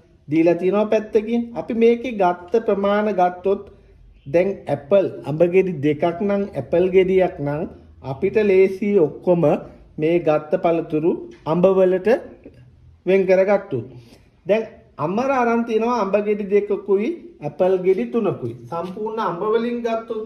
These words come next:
මෙයා අඹ ගෙඩි දෙකක් ගත්තා. ඒ ගානට ඇපල් ගෙඩි එහෙනම් දෙවරක්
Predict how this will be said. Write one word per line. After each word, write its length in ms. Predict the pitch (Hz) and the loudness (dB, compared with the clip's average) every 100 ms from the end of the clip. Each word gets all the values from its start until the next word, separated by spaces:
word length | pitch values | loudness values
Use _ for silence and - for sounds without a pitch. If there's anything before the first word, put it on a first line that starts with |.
| 190 | -6
මෙයා 240 | 190 185 233 - - _ - 139 | -4 -4 -6 -14 -20 _ -14 -8
අඹ 120 | 151 160 | -6 -6
ගෙඩි 200 | 165 160 160 135 | -6 -10 -10 -8
දෙකක් 240 | 139 151 156 160 160 | -8 -6 -8 -8 -10
ගත්තා. 500 | 160 160 - 190 196 - - 156 | -10 -10 -10 -6 -6 -8 -10 -8
ඒ 100 | 156 | -4
ගානට 360 | 165 165 170 170 269 - - | -2 -2 -4 -4 -6 -6 -14
ඇපල් 260 | 143 185 190 185 | -6 0 0 0
ගෙඩි 220 | 190 196 208 | -4 -2 -4
එහෙනම් 280 | 185 202 240 - - 135 | -4 -6 -10 -16 -14 -6
දෙවරක් 440 | 156 185 196 202 | -4 -4 -6 -8